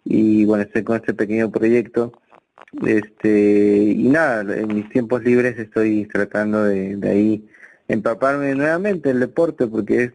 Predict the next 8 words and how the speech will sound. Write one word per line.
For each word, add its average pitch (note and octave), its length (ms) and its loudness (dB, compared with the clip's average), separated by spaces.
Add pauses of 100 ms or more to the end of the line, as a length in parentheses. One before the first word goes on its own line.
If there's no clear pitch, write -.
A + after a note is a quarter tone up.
deporte A#2+ 480 -2
salud, B2+ 420 0
así G2+ 280 -2
que G2 400 -2
ya G#2 120 -6
saben, F#2 320 -10 (720)
están - 340 -4
invitados, C3 680 -2